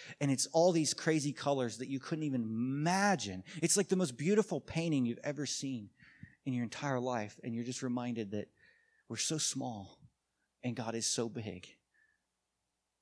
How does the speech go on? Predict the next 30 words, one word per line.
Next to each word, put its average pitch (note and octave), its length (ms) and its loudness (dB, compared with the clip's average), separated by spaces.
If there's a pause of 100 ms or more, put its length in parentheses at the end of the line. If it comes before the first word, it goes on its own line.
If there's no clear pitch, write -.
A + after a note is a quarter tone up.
(100)
And C#3 100 -4
sometimes E3+ 720 0 (680)
we B2 120 0
just E3 240 0
ignore C3 540 4
it G#2 160 -2 (480)
because B2+ 320 -4
we B2+ 460 -6 (180)
are B2 120 -10
too D3+ 200 -2
busy A#2+ 360 -2
or A2 60 -4
too C3+ 200 -4
whatever, A#2 580 -4 (960)
and B2+ 140 2
we B2+ 80 4
miss C#3+ 400 2
out D3 320 0
on C3 160 6
God's B2 340 0
small C#3 460 4
voice G#2+ 560 -4 (260)
as A2 140 -2
he A2+ 80 2
speaks - 480 0
through G2 380 -6 (340)
those G#2+ 200 0
types - 280 -12
of - 80 -12
things. G2+ 500 -12